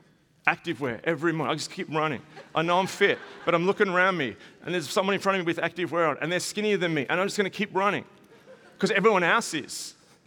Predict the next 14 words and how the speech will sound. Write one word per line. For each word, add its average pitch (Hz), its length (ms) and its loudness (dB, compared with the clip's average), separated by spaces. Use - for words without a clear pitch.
And 185 80 4
I've 202 80 2
gotta 196 140 4
actually 165 680 0
accrue 185 800 2
this 165 160 -2
sense 214 480 -2
of 175 280 0
offering 196 520 -2
I 185 140 2
make 180 240 0
to 180 80 -6
my 160 120 0
temple 170 560 -2